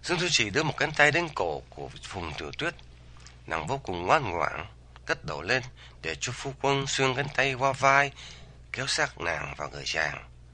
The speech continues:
Nàng ôn nhu nắm chặt vào bờ ngực rắn chắc của trượng phu, cánh tay nhỏ nhắn khẽ vuốt eo lưng của chàng. Phu quân hiện tại của nàng đã tốt hơn dì vàng gấp trăm nghìn lần.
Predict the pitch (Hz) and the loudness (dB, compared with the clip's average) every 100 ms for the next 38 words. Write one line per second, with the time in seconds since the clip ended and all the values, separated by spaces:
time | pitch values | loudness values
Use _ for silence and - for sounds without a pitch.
0 | - - - - - - - - - - | -20 -20 -20 -20 -20 -20 -20 -18 -16 -16
1 | - - 87 80 - 135 135 135 143 143 | -16 -2 2 2 0 -2 0 -2 -2 -4
2 | 156 - - - 76 80 73 - 127 156 | -4 -4 -4 -4 -4 -4 -6 -2 0 2
3 | 139 165 - 143 139 - - 139 143 147 | 0 -2 -4 -8 -6 -4 -4 -4 -6 -8
4 | - - - - - - 120 160 - 170 | -14 -18 -18 -18 -18 -6 -2 2 6 6
5 | 123 73 82 143 180 - 76 71 - 120 | 6 0 2 2 0 -4 -4 -6 -6 -4
6 | 180 - - 127 147 147 147 147 147 - | -6 -10 -10 -6 -4 -4 -2 -4 -4 -6
7 | 147 82 73 67 - - - - - - | -2 0 0 -4 -12 -20 -20 -20 -18 -18
8 | - - - - - - 175 170 180 120 | -16 -14 -14 -14 -16 -2 2 4 4 2
9 | 95 98 71 151 170 92 87 78 71 - | 2 4 4 2 2 4 4 4 0 0
10 | 175 165 165 151 85 80 147 143 165 160 | 0 2 2 0 -2 -4 -4 -2 -2 0
11 | - 170 98 90 85 82 76 | 0 2 0 -2 2 0 0